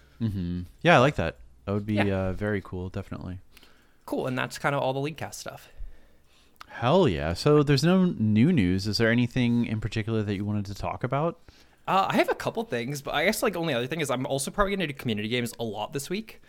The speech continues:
Speaker 2: Um, I got my
Speaker 1: Mm-hmm.
Speaker 2: main account back <laughs> today or yesterday.
Speaker 1: Yeah. <laughs>
Speaker 2: Um, I'm a good boy now. I'm
Speaker 1: Mm-hmm,
Speaker 2: fixed.
Speaker 1: mm-hmm.
Speaker 2: Um, I fucking showed the
Speaker 1: Reformed.
Speaker 2: game on stream, by the way, and everyone was blown away at, like,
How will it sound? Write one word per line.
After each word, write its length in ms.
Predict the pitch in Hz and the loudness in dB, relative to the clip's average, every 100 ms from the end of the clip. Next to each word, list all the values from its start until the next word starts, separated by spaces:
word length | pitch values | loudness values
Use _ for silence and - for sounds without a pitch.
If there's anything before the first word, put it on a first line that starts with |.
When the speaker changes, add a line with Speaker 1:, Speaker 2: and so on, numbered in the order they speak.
| - - 113 | -20 -10 -6
Speaker 2:
Um, 200 | 104 101 | -4 -2
I 60 | 117 | 0
got 120 | 127 | 0
my 80 | 120 | -2
Speaker 1:
Mm-hmm. 80 | |
Speaker 2:
main 120 | 104 113 | -4 -6
account 220 | 139 131 | -8 -6
back 220 | 139 - | -8 -6
<laughs> 0 | |
today 380 | - - - 147 | -6 0 2 4
or 100 | 127 | 4
yesterday. 680 | 110 - - 98 92 107 - - - | 0 -2 0 4 6 6 4 0 4
Speaker 1:
Yeah. 300 | 165 - 151 | 6 8 6
<laughs> 40 | |
Speaker 2:
Um, 500 | 117 113 113 110 110 - - _ - | 6 0 -2 -6 -8 -12 -20 _ -6
I'm 300 | 127 123 117 | -4 -2 -6
a 60 | |
good 260 | - 139 117 | -4 -4 -4
boy 240 | 107 104 | -6 -4
now. 360 | 104 110 113 120 - | -2 0 0 -2 -4
I'm 500 | 131 120 113 107 101 | -2 -2 -2 -4 -4
Speaker 1:
Mm-hmm, 200 | - 92 | -4 -4
Speaker 2:
fixed. 460 | 90 123 156 156 107 92 95 | 0 0 0 -2 -4 -4 -8
Speaker 1:
mm-hmm. 520 | 87 90 113 165 143 | -6 -6 -4 -6 -6
Speaker 2:
Um, 540 | 120 110 113 107 107 - - | -6 -6 -10 -10 -14 -18 -16
I 60 | - | -2
fucking 320 | 185 - 240 | -2 0 -2
showed 200 | - 113 | 0 0
the 120 | 101 | 0
Speaker 1:
Reformed. 80 | 104 | -2
Speaker 2:
game 180 | 107 104 | -4 -6
on 100 | 110 | -8
stream, 240 | - 101 | -8 -10
by 100 | 101 | -10
the 80 | 104 | -8
way, 60 | 110 | -6
and 80 | |
everyone 240 | 117 120 123 | -6 -6 -8
was 140 | 113 | -8
blown 460 | - - 127 123 123 | -10 -6 0 0 0
away 340 | 107 101 98 | -2 -4 -6
at, 120 | 104 117 | -8 -8
like, 280 | 101 - | -8 -10